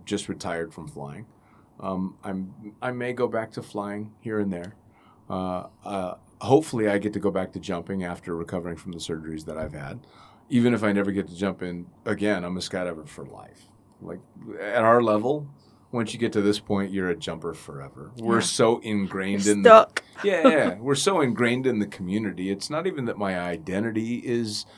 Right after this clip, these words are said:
Speaker 1: a skydiver. It's my entire being is in all of that. So you
Speaker 2: Yeah.
Speaker 1: will always be that. Uh, but it's good also that you s-, don't see yourself necessarily tied to that as a form of income forever. 'Cause,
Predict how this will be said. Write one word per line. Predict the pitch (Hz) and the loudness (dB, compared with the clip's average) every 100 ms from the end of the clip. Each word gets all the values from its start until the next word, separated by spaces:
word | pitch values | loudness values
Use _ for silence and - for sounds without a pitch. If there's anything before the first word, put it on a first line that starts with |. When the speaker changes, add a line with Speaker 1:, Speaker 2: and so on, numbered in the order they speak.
| - - 123 | -20 -6 0
Speaker 1:
a | 120 | 0
skydiver. | - 110 107 117 120 110 | 0 -2 0 0 2 2
It's | 104 - - | 0 -4 -2
my | 104 98 | 0 0
entire | 95 92 104 98 85 | -2 -4 -4 -4 -6
being | 76 92 104 92 80 | -6 -2 0 -2 -6
is | 78 80 - - - | -10 -10 -10 -14 -12
in | 101 85 | -10 -10
all | 80 58 73 71 | -12 -16 -16 -16
of | - | -16
that. | - - | -16 -8
So | - | -4
you | 160 147 | -2 0
Speaker 2:
Yeah. | 190 | -2
Speaker 1:
will | 175 | 2
always | 120 101 90 - | 2 2 0 -10
be | 76 69 | -16 -16
that. | - - - - - - - | -18 -20 -20 -20 -20 -20 -6
Uh, | 110 98 | -2 -2
but | 90 113 107 - 127 - _ _ _ | 2 2 2 -8 -20 -20 _ _ _
it's | 139 120 - | -2 -2 0
good | - 131 | 6 8
also | 117 120 - 104 | 8 4 2 0
that | 95 101 | 0 -4
you | 101 | -6
s-, | 92 - | -8 -4
don't | 113 107 | -2 -2
see | 101 107 | -4 -4
yourself | 95 87 101 90 107 | -4 -4 -4 -4 -6
necessarily | 98 - - 98 90 90 | -6 -6 -2 -2 -2 -8
tied | - 95 - | -6 -6 -6
to | 90 | -6
that | 90 87 - | -6 -6 -8
as | 87 85 | -10 -12
a | |
form | - 101 87 80 | -10 -10 -8 -10
of | - - - | -14 -18 -8
income | 127 120 107 - 64 52 - - - - | -4 -2 -4 -8 -16 -20 -20 -20 -20 -14
forever. | - 92 - - - - - - - - | -6 -6 -6 -14 -20 -20 -20 -20 -20 -6
'Cause, | - 95 82 | -2 -2 -4